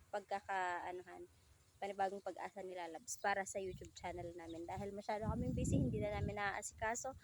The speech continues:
wala na kaming magagandang upload, hindi na namin alam kung pagpapatuloy pa ba or ano na. Kala namin kasi sa Mar-, ngayong March fifteen. So,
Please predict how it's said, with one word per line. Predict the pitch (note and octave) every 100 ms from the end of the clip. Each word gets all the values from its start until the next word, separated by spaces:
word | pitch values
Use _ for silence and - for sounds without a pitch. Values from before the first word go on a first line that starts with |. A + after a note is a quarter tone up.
| - - F#3+
wala | G3
na | G3
kaming | G#3+ G#3
magagandang | F#3+ F#3+ F#3+ F#3+ F3+ D#3+
upload, | - - C4 C4 - - - -
hindi | F#3+ G3
na | G3
namin | G3 G3 F#3+
alam | A#3 B3+ C4 -
kung | G3 F#3+ -
pagpapatuloy | - F#3 F#3 G#3 G3+ G3
pa | F#3+
ba | G#3 B3+ C4+ G#3+
or | G3
ano | F#3 G3
na. | A3 C4 B3+
Kala | - F#3 G3 G#3+
namin | A#3
kasi | A#3+ A#3+ B3+
sa |
Mar-, | B3 A3+ - G#3+
ngayong | A#3+ B3+
March | B3+ C4
fifteen. | - - - F#3 F#3 - - - -
So, | - G#3